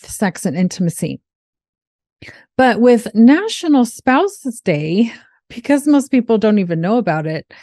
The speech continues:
there's little to no expectations that are even taking place. Now, this is kind of fun and exciting because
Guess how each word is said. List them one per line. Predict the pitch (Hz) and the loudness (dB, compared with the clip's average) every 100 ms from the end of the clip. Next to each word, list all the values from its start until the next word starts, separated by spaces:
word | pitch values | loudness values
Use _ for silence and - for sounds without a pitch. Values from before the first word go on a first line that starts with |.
| - - - _ | -20 -20 -20 _
there's | 262 302 311 247 | 0 2 2 2
little | 240 233 254 247 254 247 | 2 4 4 4 2 0
to | - | 0
no | 226 208 185 | 2 2 2
expectations | 170 - - 170 - 185 156 - 156 156 165 | -2 -6 -10 -10 -6 -4 -4 -2 -2 -4 -4
that | - 151 | -4 -2
are | 160 - | -4 -2
even | 226 208 220 208 175 - | 2 4 4 4 2 -4
taking | - 190 - 160 160 - | -4 -4 -2 -4 -4 -8
place. | - 254 185 143 - - _ - - _ - | -4 -2 0 -4 -10 -20 _ -20 -20 _ 0
Now, | 233 226 208 - _ _ | 2 4 2 -4 _ _
this | 208 269 415 | -2 0 2
is | 440 - | -2 -2
kind | 302 311 | 0 2
of | 254 214 | 2 0
fun | 285 320 254 | 0 2 2
and | 214 220 | 2 -2
exciting | 208 - 330 415 240 | -4 -4 -2 -2 -2
because | 214 214 226 220 214 - | -4 -4 -2 -2 -4 -8